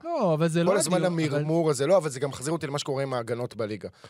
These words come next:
Speaker 2: אוקיי? וזה שסקרמנטו והקליפרס נתנו משחק עם הסקור השני הכי גבוה בהיסטוריה, אחרי שתי הארכות, הסקור הכי גבוה
Speaker 1: כן.
Speaker 2: אחרי ארבעים ושמונה דקות, עם שוויון מאה חמישים ושלוש,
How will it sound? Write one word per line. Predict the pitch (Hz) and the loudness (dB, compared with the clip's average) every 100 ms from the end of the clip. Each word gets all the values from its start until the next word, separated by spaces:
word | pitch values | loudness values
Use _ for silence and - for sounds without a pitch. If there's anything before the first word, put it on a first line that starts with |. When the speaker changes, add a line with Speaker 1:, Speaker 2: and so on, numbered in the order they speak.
| - | -12
Speaker 2:
אוקיי? | 107 143 | -6 -2
וזה | 135 113 131 | 0 -2 -2
שסקרמנטו | - 131 120 110 120 120 135 135 | 0 2 0 -2 -4 -4 -4 -2
והקליפרס | 117 113 143 135 117 123 | -4 -2 -4 -4 -8 -10
נתנו | 110 131 | -10 -8
משחק | 120 - 139 - | -4 0 0 -2
עם | 113 | -8
הסקור | - 127 | -6 -4
השני | 120 123 | -4 -6
הכי | 120 127 | -6 -6
גבוה | 113 117 | -6 -4
בהיסטוריה, | 110 110 147 147 120 | -4 -2 -2 0 -2
אחרי | 117 113 | -4 -8
שתי | 107 120 | -4 -4
הארכות, | 113 110 147 | -2 -2 -2
הסקור | 123 - 139 | -2 -2 -2
הכי | 120 151 | -2 -4
גבוה | 127 123 131 - - | -2 2 0 -2 -10
Speaker 1:
כן. | 127 | -6
Speaker 2:
אחרי | 107 127 | -2 -2
ארבעים | 131 123 127 | -2 -2 -4
ושמונה | 123 127 | -6 -6
דקות, | 120 117 160 | -6 -2 -2
עם | 139 | -2
שוויון | - 117 127 | -6 -6 -4
מאה | 127 | -4
חמישים | 120 117 123 | -6 -8 -10
ושלוש, | 113 123 131 151 | -6 -2 0 0